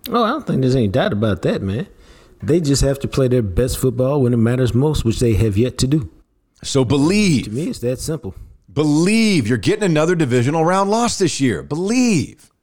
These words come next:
Speaker 2: <laughs> Come on, man. This, they're not making the playoffs or whatever. Stop. They're getting to the divisional round and losing.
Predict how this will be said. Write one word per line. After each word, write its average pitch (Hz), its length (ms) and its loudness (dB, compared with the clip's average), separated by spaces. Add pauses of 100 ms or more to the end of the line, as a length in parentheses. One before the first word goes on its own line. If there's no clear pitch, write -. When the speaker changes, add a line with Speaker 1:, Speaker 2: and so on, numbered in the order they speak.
Speaker 2:
<laughs> - 1200 -16
Come 233 200 -2
on, 175 300 0
man. 143 200 0
This, 214 140 -2
they're 214 140 0
not 208 240 -2
making 190 240 0
the 156 80 0
playoffs 175 560 2
or 165 80 0
whatever. 170 320 2
Stop. 117 640 0
They're 123 80 0
getting 220 220 -2
to 254 80 2
the 233 100 2
divisional 123 500 0
round 117 320 0
and 104 120 0
losing. 110 640 0